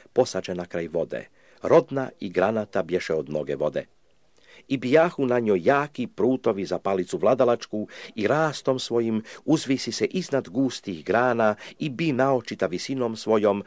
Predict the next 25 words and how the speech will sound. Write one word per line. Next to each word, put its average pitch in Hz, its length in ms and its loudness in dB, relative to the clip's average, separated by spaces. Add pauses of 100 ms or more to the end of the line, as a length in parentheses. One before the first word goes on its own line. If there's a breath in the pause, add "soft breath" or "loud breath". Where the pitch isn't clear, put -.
(140 loud breath)
mnoštvom 87 580 0
grana 71 400 -2
svojih. 71 480 -4 (800 loud breath)
Ali 98 200 2
bi 170 340 -2
iščupana 135 640 0
u 104 120 -4
gnjevu 127 540 2 (140 loud breath)
i 131 120 0
na 117 120 2
zemlju 107 360 2
bačena 76 540 0 (440 soft breath)
i 117 160 -2
ustoka 139 720 2 (220 loud breath)
osuši 104 720 -2
njezin 85 500 -2
rod. 90 320 0 (680 soft breath)
Polomiše 165 520 4
se 135 240 0 (200 loud breath)
i 120 100 -4
posušiše 123 720 -2
se 82 180 -2
jaki 117 400 0
prutovi 107 480 -2
njezini, 92 480 0